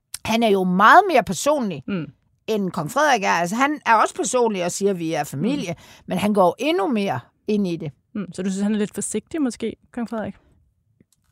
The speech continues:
Speaker 1: Altså, det virker lidt som om, de er blevet bange for,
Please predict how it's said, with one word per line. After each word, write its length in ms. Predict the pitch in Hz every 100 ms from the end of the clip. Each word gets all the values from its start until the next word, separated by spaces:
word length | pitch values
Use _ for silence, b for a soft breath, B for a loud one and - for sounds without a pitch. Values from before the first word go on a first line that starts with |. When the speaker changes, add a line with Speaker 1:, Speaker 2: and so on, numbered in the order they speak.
| - - - _ _ _ _ _ _ -
Speaker 1:
Altså, 160 | 208 220
det 180 | 220
virker 340 | 202 320 440 277
lidt 220 | 262 -
som 220 | - 233
om, 260 | - 285 240
de 100 | 240
er 40 |
blevet 220 | 196 214 175
bange 380 | 175 185 254
for, 420 | 254 - 208 196